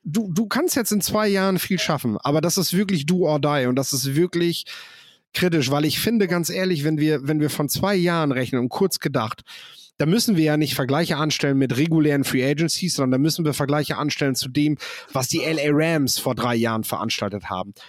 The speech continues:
was die L A Chargers letztes Jahr gemacht haben. Und dann, dann ist das ziemlich arm, was Bro-, was die Broncos gemacht haben, weil dann, dann fehlt mir echt der große Name, der dann irgendwie, also, also dann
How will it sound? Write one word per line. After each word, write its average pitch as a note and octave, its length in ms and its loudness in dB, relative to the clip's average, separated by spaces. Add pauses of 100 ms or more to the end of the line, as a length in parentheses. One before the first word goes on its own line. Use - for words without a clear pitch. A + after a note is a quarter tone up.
(120)
was C3 160 -2
die D#3+ 140 -2
L D3+ 120 0
A D3 160 0
Chargers D#3 560 -2
letztes A#2 360 -2
Jahr G2+ 100 -2
gemacht G2+ 360 -6
haben. F#2+ 260 -6 (320)
Und B2 260 0
dann, B3+ 480 2 (1200)
dann D#3 200 -2
ist - 160 -2
das - 220 -4
ziemlich E3+ 440 -2
arm, A2+ 400 -2 (220)
was - 200 -4
Bro-, D3 280 0
was C#3+ 160 0
die D#3 80 0
Broncos C3+ 380 0
gemacht C3 280 0
haben, C3 220 0
weil B2+ 160 0
dann, A#3+ 320 2 (320)
dann F3 180 2
fehlt A#3 300 2
mir F#3+ 140 2
echt G3+ 200 0
der F3 120 0
große F#3+ 440 2
Name, E3+ 480 2
der D3+ 140 2
dann D#3 160 2
irgendwie, E3 560 2
also, D#3 160 0
also D3+ 240 0
dann A#3 440 -2